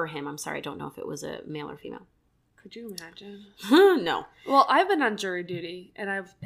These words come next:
Speaker 2: sat and I was selected and I, they weeded me out because
Speaker 1: Mm-hmm.
Speaker 2: it was a case that, like, I knew and whatever, but it's like, could you just imagine
Speaker 1: It was
Speaker 2: sitting
Speaker 1: too close
Speaker 2: there?
Speaker 1: to home for you.
Speaker 2: Yes, but, and they ask
Speaker 1: There's no
Speaker 2: you,
Speaker 1: way.
Speaker 2: they ask you questions similar to, like,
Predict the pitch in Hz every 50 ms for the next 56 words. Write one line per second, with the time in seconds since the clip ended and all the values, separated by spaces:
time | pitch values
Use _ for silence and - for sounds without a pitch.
0 | - - - - - 220 202 190 - - 196 190 185 180 180 - - _ _ -
1 | - - 240 233 233 240 240 240 - 233 208 196 185 170 175 175 175 175 175 170
2 | - 175 190 185 185 175 196 202 202 185 185 180 - 185 175 185 190 190 180 170
3 | - - - 175 175 180 160 156 151 180 170 180 180 180 185 180 - 202 196 180
4 | - - - - - 175 175 - - _ _ _ _ _ _ _ _ _ _ _
5 | _ _ _ _ _ _ _ _ _ _ _ _ _ _ _ _ _ _ _ -
6 | 190 190 185 190 202 208 208 196 185 170 165 170 170 175 180 180 _ _ _ _
7 | _ _ _ _ _ _ _ _ _ - 196 190 190 185 196 190 180 170 175 175
8 | 170 202 185 185 185 - 190 185 185 208 185 208 226 226 226 220 226 180 170 180
9 | - 190 180 175 170 160 175 - 196 175 - - 170 160 - - - 170 160 151
10 | 151 147 - 147 147 139 - 320 370 302 - - - 247 - - 247 277 269 -
11 | - 233 247 240 247 247 247 247 269 285 180 143 151 - 269 277 262 285 370 427
12 | - - - 294 294 - - 370 427 415 - - 339 240 185 180 - - 220 202
13 | 190 175 - 233 247 285 294 285